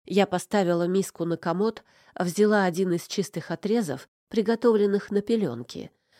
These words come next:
смочила краешек в миске с отваром, а потом отжала несколько капель прямо в раскрытый ротик младенца. Он удивленно замолчал, захватывая пеленку губами и причмокивая.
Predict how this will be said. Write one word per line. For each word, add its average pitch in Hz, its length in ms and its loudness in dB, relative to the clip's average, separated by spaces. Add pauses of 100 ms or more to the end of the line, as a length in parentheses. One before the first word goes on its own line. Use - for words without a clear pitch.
(200)
смочила 220 600 -2
краешек 190 600 -4
в 160 100 -8
миске 165 340 -4
с - 100 -10
отваром, 214 520 -2 (340)
а - 140 0
потом 220 380 2
отжала 190 420 2
несколько 180 580 -2
капель 143 540 -6 (340)
прямо 226 420 2
в 190 40 -4
раскрытый 190 580 -2
ротик 202 360 -4
младенца. 185 800 -4 (380)
Он 220 220 6
удивленно 170 580 2
замолчал, 165 680 -4 (340)
захватывая 190 680 0
пеленку 180 520 -2
губами 170 600 -2 (200)
и 185 100 -6
причмокивая. 165 960 -4